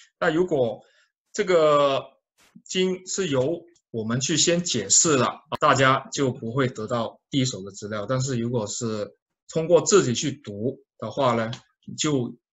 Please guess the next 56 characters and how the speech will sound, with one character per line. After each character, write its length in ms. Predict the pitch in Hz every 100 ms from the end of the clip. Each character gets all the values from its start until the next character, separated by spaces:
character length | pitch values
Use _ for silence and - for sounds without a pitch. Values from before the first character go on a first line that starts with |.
| -
有 180 | 107 101
了 120 | 110
那 100 | 135
个 120 | 123
机 340 | 120 - 127 127
会， 420 | 151 123 - -
可 280 | - 113 117
以 160 | 131 107
是 360 | 135 120 123 _ _
接 220 | - 160 160
收 200 | 156 151
到 240 | 156 139
这 160 | 139 147
一 160 | 131
个 160 | 131 120
写 320 | - 110 104
经、 340 | - 139 139 -
这 100 | 143
个 120 | 123
开 280 | 123 135 131
悟 180 | 143 127
的 120 | 104
人， 260 | 95 98 110
他 260 | 127 123
们 260 | 113 101 107
的 220 | 104 - _ _
一 160 | 107 107
个 320 | 113 98 - -
第 160 | 123 117
一 40 |
手 240 | 117 90
的 100 | 90
资 160 | 92 98
料。 240 | 95 92 _ _ -
之 140 | 175
所 200 | 143 139
以 60 | 127
为 160 | 147
什 120 | 127
么 120 | 113 123 110
我 40 |
们 160 | 98 107
要 100 | 113
先 520 | - 127 123 123 123 - _ _ _ _
去 240 | - 131 120
读 220 | 104 117
经， 380 | 139 143 147 -
然 200 | 107 110
后 300 | 127 107 -
再 280 | 127 117 104
来 380 | 95 98 104 - _ _ -
解 260 | - 104 98
释 360 | - 151 120
这 160 | - 139
一 160 | 123
个 500 | 117 110 107 101 101